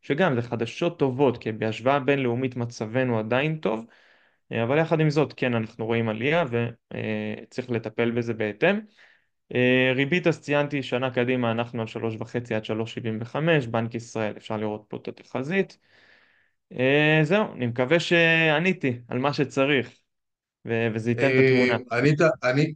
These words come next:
Speaker 2: ענית, בהחלט היה מקיף ומעניין. אם יהיו לכם עוד שאלות, כמובן, אתם מוזמנים, אה, לעלות מולנו. מתן, אני רוצה להודות לך באמת, אה, אה, על ה-, על התחזית
Speaker 1: בכיף.
Speaker 2: ועל המידע.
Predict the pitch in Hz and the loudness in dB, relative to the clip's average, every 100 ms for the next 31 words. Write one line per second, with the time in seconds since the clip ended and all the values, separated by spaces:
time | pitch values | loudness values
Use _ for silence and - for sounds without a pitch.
0 | - 120 143 143 139 135 175 165 156 156 | -6 0 0 4 2 4 2 4 4 6
1 | 147 143 127 131 160 147 139 127 123 147 | 4 2 -2 -6 -6 0 0 0 0 2
2 | 175 151 139 160 165 170 170 160 156 156 | 2 2 0 2 4 4 2 -2 -4 -2
3 | 151 170 - 151 143 143 160 147 139 131 | -2 -2 -2 -2 0 2 2 0 -2 -4
4 | 131 127 131 147 143 139 135 131 123 120 | -4 -2 0 2 2 2 0 -2 -2 -2
5 | 135 135 113 117 131 170 165 147 131 _ | -2 -4 -6 -2 0 0 0 -2 -4 _
6 | 107 120 - 156 147 135 123 131 131 151 | -10 -8 0 2 2 -2 -4 -4 -2 0
7 | 143 147 147 143 147 143 139 131 127 123 | 2 0 -6 -2 -2 0 0 0 0 -2
8 | 120 110 117 131 147 147 - 131 123 120 | -4 -6 -6 -2 -2 -4 -6 -4 -4 -6
9 | 117 117 113 113 117 113 110 110 110 107 | -6 -6 -8 -10 -14 -12 -10 -12 -12 -14
10 | 107 110 _ - 117 117 117 113 110 107 | -16 -20 _ -16 -10 -8 -8 -8 -10 -12
11 | 107 - 117 113 113 - 107 165 - 120 | -14 -16 -14 -12 -12 -8 -4 -2 -2 -4
12 | 117 117 110 110 110 _ _ - 117 117 | -4 -4 -6 -8 -12 _ _ -4 -2 4
13 | 151 175 | 6 6